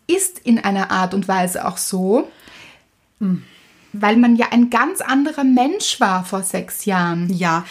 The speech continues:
Speaker 2: ich finde, man war sogar gestern ein anderer Mensch manchmal.
Speaker 1: Ja, weil man entwickelt sich ja weiter, Gott sei Dank, und mit jeder Erfahrung auch weiter. Und sie macht uns zu dem Mensch, der wir sind. Deshalb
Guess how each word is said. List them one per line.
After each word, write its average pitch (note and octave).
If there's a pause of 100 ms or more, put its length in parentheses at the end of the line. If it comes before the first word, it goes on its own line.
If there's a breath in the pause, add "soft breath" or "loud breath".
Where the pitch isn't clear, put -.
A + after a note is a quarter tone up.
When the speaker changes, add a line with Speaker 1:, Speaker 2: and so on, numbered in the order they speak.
(100)
Speaker 2:
ich -
finde, A#3+
man G#3+ (160)
war F#3+
sogar F#3+
gestern E3+
ein -
anderer E3
Mensch D#3+
manchmal. F3+
Speaker 1:
Ja, C4+
weil A3+
man A#3
entwickelt A#3+
sich B3
ja G#3+
weiter, F#3
Gott -
sei E3
Dank, F#3 (600 loud breath)
und B3+
mit A#3+
jeder A#3+
Erfahrung C4
auch -
weiter. F3+
Und G3+
sie G#3+
macht A#3+
uns A#3+
zu A#3
dem A3+
Mensch, A3
der G#3
wir G3+
sind. B3+
Deshalb G#3+